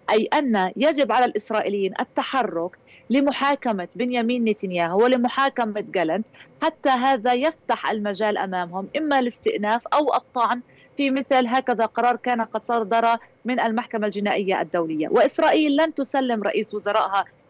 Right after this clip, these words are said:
إلى محكمة الجنايات الدولية لتنفيذ أمر الاعتقال، بل يجب على بنيامين نتنياهو وعلى نتنياهو أن يذهبوا شخصياً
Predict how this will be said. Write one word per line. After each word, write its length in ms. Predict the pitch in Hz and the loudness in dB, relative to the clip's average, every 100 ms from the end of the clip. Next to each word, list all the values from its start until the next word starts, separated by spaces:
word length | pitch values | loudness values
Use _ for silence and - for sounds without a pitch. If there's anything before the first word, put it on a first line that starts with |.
| 220 | 0
إلى 140 | 226 | 0
محكمة 400 | 233 - 226 208 - | 0 -6 -6 -4 -2
الجنايات 540 | 196 202 202 202 202 | -2 -2 0 0 0
الدولية 380 | 196 196 208 202 | -2 0 2 2
لتنفيذ 460 | 190 202 190 208 | 0 -4 -2 -2
أمر 280 | - 196 - | 0 -2 0
الاعتقال، 640 | 175 160 - 175 254 294 311 - - | 0 0 -4 -4 0 2 0 -6 -2
بل 100 | 262 | 0
يجب 400 | 269 311 277 254 | 2 2 2 2
على 200 | 226 254 | 2 2
بنيامين 480 | 202 233 220 202 202 | 0 -2 -2 -2 -4
نتنياهو 500 | 185 - 202 233 254 | -6 -8 -4 -2 2
وعلى 280 | 285 262 247 | 2 4 2
نتنياهو 540 | 214 208 190 202 226 | 0 -6 -4 -2 0
أن 280 | 269 285 294 - | 0 0 -2 -4
يذهبوا 480 | 240 269 233 233 247 | -2 -2 -2 -4 -4
شخصياً 800 | - 277 - - 220 160 180 233 | -2 -4 -6 -2 -2 2 2 2